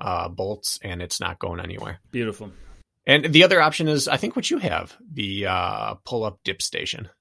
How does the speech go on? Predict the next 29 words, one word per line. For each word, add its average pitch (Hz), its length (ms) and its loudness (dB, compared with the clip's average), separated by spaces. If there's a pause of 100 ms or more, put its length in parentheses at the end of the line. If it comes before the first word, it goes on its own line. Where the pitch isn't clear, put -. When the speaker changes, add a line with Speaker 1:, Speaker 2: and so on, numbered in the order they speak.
(320)
Speaker 2:
Power 131 300 2
Tower 117 340 0
is 104 140 -6
what 113 100 -4
I've 107 220 -4
got. 107 240 -4
Yeah, 104 120 -6
it's 98 120 -12
a - 40 -12
pull-up 127 340 0
dip 110 180 -4
station. 107 420 -6
It's 101 140 -12
got 113 200 -4
dip. 127 240 0
It's 104 120 -12
got 113 160 -2
a 101 160 -6 (260)
ab 131 240 2
attachment 123 540 -2
on 117 180 -2
it, 120 220 -6 (400)
um, 110 480 -8 (340)
for, 110 220 -6
like, 101 260 -8
decline 113 400 -6
sit-ups. 107 480 -6
It's 101 160 -18
got, 104 320 -6